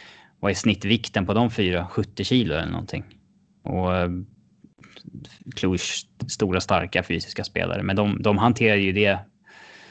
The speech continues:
väldigt bra. Och, eh, jag tycker att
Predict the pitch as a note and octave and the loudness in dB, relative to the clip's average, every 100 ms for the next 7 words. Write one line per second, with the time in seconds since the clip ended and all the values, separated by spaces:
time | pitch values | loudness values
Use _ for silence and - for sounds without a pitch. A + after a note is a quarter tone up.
0 | - _ _ A2 G2+ A2 F#2+ B1+ - _ | -20 _ _ 2 2 4 0 -2 -12 _
1 | _ _ _ _ G2 G2+ G2 F#2+ F#2+ F#2 | _ _ _ _ -8 -4 -2 -2 -2 -2
2 | F2+ - - - _ _ _ - - G#2 | -4 -10 -20 -20 _ _ _ -10 -4 -4
3 | - - G2 F#2 - _ - - | -4 -2 2 0 -2 _ -18 -18